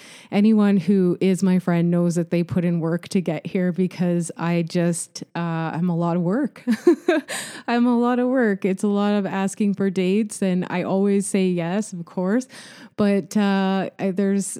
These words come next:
this is a, something in me. I, um, always don't feel worthy, I guess, is part of my origin story.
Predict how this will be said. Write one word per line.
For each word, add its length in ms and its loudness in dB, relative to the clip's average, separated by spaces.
this 320 0
is 120 0
a, 240 0
something 500 2
in 160 2
me. 340 2
I, 500 0
um, 720 -4
always 300 4
don't 240 2
feel 340 2
worthy, 460 -2
I 100 -4
guess, 400 -6
is 120 -4
part 300 0
of 80 0
my 160 -2
origin 400 -4
story. 340 -4